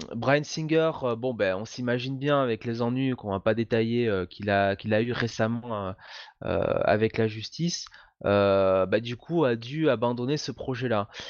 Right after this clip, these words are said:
Euh, et Jennifer Lawrence a poussé pour que Simon Kinberg, qui est un petit peu le,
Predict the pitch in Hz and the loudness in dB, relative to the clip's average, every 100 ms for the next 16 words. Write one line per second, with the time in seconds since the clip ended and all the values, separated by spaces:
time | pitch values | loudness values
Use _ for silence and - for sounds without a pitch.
0 | - - - 117 117 117 - 147 127 156 | -14 -4 4 4 6 4 2 -2 -4 -4
1 | 143 151 135 127 180 196 151 135 123 123 | -2 2 2 2 0 0 -2 -2 -6 -6
2 | 139 165 135 143 - 120 117 110 98 117 | -4 -4 -4 -4 -2 0 2 2 0 0
3 | 117 123 120 123 120 127 131 110 - 110 | 0 -2 -4 -4 2 2 2 -2 -6 -4
4 | 110 117 107 98 - - 123 117 95 | 0 0 0 -2 -8 -4 0 2 2